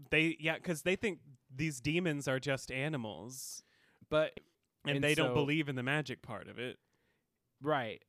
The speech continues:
Speaker 2: But putting all of that aside, it's just like, I mean, I know these are supposed to be, like, evil government scientists because science evil,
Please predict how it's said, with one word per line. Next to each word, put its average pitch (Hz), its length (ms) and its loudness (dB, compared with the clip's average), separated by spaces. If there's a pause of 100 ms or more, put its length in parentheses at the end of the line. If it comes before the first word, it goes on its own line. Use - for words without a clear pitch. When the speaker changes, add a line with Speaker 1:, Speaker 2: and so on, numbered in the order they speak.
Speaker 2:
But 156 240 2 (720)
putting 320 320 -2
all 196 280 4
of 170 100 0
that 139 160 0
aside, 113 320 -6
it's - 200 -6
just 139 280 -6
like, 123 400 0
I 139 80 -2
mean, 147 280 -2
I 160 60 -2
know 180 160 4
these 214 140 4
are 170 60 0
supposed 156 240 -4
to 156 80 -2
be, 147 100 0
like, 127 420 -2 (880)
evil 147 340 2
government 135 520 -2
scientists 135 800 -4
because 120 400 -4
science 120 520 -2
evil, 113 560 -4